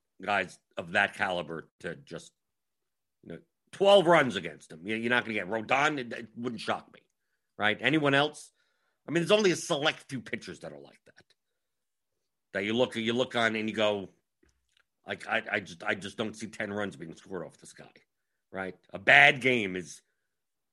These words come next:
is, "Oh, he only has four strikeouts, three walks, and gives up five runs."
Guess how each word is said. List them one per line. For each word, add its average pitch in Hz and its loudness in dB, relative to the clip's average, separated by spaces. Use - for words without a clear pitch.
is, 98 -12
"Oh, 135 4
he 131 4
only 135 0
has 120 -2
four 143 -2
strikeouts, 120 2
three 127 0
walks, 110 0
and 104 -8
gives 101 -4
up 95 -8
five 95 -2
runs." 78 -8